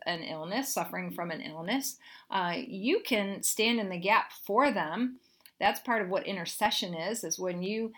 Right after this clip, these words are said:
stand in the gap and you pray for someone. So let's just pray for the healing of the Lord and declare and speak scriptures over them, uh, or over you, and see what God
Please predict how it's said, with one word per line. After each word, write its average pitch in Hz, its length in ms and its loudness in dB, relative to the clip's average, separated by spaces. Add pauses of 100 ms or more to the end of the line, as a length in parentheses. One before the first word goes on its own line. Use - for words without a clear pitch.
(120)
stand 220 420 0
in 208 80 -2
the 180 120 -2
gap 180 320 6
and 185 160 -4
you 214 100 -2
pray 208 300 -2
for 202 160 -4
someone. 156 520 -6 (360)
So 226 340 4
let's 440 260 4
just 294 300 2
pray 202 560 4 (380)
for 202 560 8
the 185 160 0
healing 226 420 2
of 180 80 -2
the 180 80 2
Lord 180 400 2
and 160 180 0
declare 202 520 2 (320)
and 180 200 -4
speak 220 300 -6
scriptures 208 560 -2
over 214 240 2
them, 202 320 6 (280)
uh, 160 320 -2 (340)
or 196 160 6
over 196 220 2
you, 220 420 0 (240)
and 190 180 -4
see 220 260 0
what 185 300 2
God 170 400 4